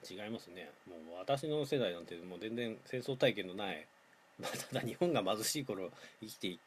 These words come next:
きた両親に育-、育てられたんでね。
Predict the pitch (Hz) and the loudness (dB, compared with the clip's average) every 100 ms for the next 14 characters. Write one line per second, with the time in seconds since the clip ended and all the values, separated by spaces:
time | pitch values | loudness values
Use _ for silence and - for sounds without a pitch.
0 | - - - 92 95 107 - 87 85 - | -16 -2 0 2 0 -2 -4 -8 -12 -18
1 | - - - - - - - 85 104 101 | -20 -20 -20 -20 -20 -12 -8 -4 -2 -2
2 | - 104 107 107 92 78 76 87 101 | 0 0 2 0 0 -4 -10 -4 -4